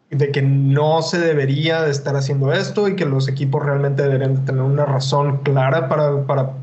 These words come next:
pedirle el, que un partido se posponga, porque básicamente eso o lo están utilizando a su favor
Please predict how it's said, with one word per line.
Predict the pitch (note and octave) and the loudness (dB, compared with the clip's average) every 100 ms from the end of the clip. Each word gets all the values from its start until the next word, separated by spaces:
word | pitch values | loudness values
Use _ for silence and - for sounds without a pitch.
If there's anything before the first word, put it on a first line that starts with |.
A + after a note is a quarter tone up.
| - - - | -16 -12 -2
pedirle | C#3 C3+ D3+ D#3 D#3 | 0 2 2 2 0
el, | D3+ C#3 C3+ B2+ - | 0 0 0 -2 -4
que | - C3 | -2 0
un | C3 | 2
partido | C3+ D3+ - D3+ D3 | 0 0 0 0 2
se | D3 | 0
posponga, | - - - C#3 E3+ G3+ - - - - - _ | -2 -6 -2 0 0 0 -4 -10 -18 -20 -20 _
porque | C#3+ C3+ C#3+ C3 B2+ B2 A#2 | 0 2 2 2 2 0 0
básicamente | C3 C3+ D3+ C#3 C#3 C3+ | 0 0 0 0 2 2
eso | C#3+ C#3+ | 2 2
o | B2+ C3+ B2+ | 0 2 0
lo | B2+ B2+ B2+ B2 | 2 0 0 0
están | - D3 | 0 0
utilizando | E3 D3+ C3+ C#3+ D3 | 0 0 2 2 2
a | C#3 | 2
su | C3+ | 0
favor | - B2+ E3 A3+ A3+ - | 0 0 2 0 -2 -8